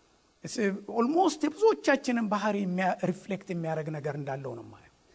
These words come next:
ስለዚህ በዛ ቦታ ላይ ጌታ ተነስቶ ልጠ-፣ «ጌታ ሆይ አንተ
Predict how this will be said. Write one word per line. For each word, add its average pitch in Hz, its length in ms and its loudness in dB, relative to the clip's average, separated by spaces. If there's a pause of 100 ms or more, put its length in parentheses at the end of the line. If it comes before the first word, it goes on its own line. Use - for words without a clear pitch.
(360)
ስለዚህ 220 300 6
በዛ 208 200 4 (100)
ቦታ 226 320 2
ላይ 208 180 8 (440)
ጌታ 175 240 4 (100)
ተነስቶ 180 440 -2
ልጠ-፣ 175 240 -6 (120)
«ጌታ 180 340 4
ሆይ 180 220 2
አንተ 202 260 4